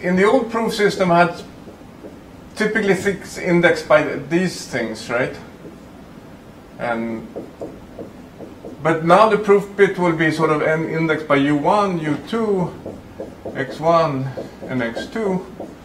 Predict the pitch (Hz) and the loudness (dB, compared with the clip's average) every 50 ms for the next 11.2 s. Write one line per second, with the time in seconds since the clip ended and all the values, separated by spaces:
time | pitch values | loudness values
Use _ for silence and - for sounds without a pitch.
0 | - - - - - - - - - 127 139 143 143 143 - - 143 156 160 160 | -20 -20 -20 -20 -20 -20 -12 -2 0 2 2 2 0 -2 -4 -4 2 4 6 8
1 | 190 226 226 233 220 - - - 170 165 156 143 143 139 139 135 - - 117 - | 8 8 6 6 4 2 2 0 0 2 4 4 4 4 4 2 -2 -8 -10 -10
2 | - - - - - - - - - - - - - - - - - - - - | -12 -16 -16 -16 -16 -16 -16 -20 -18 -16 -14 -14 -14 -16 -20 -18 -12 -10 -10 -10
3 | - - - - - - - - - - - - - - - - - - - - | -10 -10 -14 -14 -12 -10 -10 -10 -10 -12 -14 -14 -14 -14 -16 -18 -18 -16 -16 -18
4 | - - - - - - - - - - - - - - 123 151 151 151 151 151 | -16 -14 -14 -14 -14 -16 -18 -16 -14 -14 -14 -14 -12 -6 -2 0 2 4 6 6
5 | 147 143 - - 151 135 - 143 135 127 139 127 143 147 147 - - - 135 - | 4 4 2 0 0 0 2 2 2 2 2 4 4 4 2 0 -4 -10 -10 -8
6 | - - - - - - - - - 135 131 131 135 139 143 147 143 139 127 120 | -8 -8 -10 -10 -14 -14 -12 -8 -4 -2 -2 0 2 2 2 2 2 0 0 2
7 | 117 117 117 113 113 - - - - - - - - - - - - - - - | 2 2 2 0 -2 -10 -14 -18 -20 -20 -20 -20 -20 -20 -20 -20 -20 -20 -20 -18
8 | - - - - - - - - 127 127 123 - - 139 160 170 165 165 160 147 | -16 -16 -16 -16 -14 -12 -4 0 0 0 0 -2 -2 2 2 4 4 2 2 -2
9 | 143 135 - - - - - - - - - - - - - - - - - - | -4 -8 -10 -10 -12 -12 -12 -12 -20 -16 -12 -12 -12 -12 -14 -18 -20 -14 -10 -8
10 | - - - - - 127 120 123 131 127 123 123 - 123 120 120 117 117 - 127 | -8 -8 -8 -6 -4 -4 -2 0 2 2 2 0 -2 -2 -2 -2 -2 -2 -2 -2
11 | 117 113 110 | -2 -2 -2